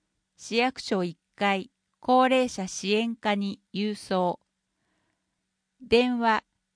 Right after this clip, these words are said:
二九九八九一二零。認知症サポーターステップアッ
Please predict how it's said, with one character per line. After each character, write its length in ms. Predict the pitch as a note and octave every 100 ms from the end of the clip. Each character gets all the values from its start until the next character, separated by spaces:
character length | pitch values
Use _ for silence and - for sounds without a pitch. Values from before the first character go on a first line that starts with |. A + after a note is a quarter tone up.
| _ _
二 240 | A3 B3 C4
九 340 | - C4 A3
九 300 | - A3+ A#3
八 520 | A#3 A3+ - - F3 - _ _ _
九 280 | - C4 C4
一 340 | C4 B3 G3+
二 280 | F#3 G3+ G#3+
零。 320 | G#3+ G#3 E3+ - _ _ _ _ _ _ _ _ _ _ _ _ _ _ _ _ _ _ _ _ _ _ _ _ _ _ _ _
認 260 | A#3 C4 C4+
知 160 | C4
症 320 | B3 B3+ B3 B3
サ 180 | A#3+
ポ 260 | - B3+ A#3+
ー 40 |
タ 440 | A#3 G#3 F#3 E3+ E3+ _
ー 60 |
ス 80 | -
テ 120 | B3
ッ 60 | C4 _
プ 180 | A#3+
ア 60 |
ッ 40 | B3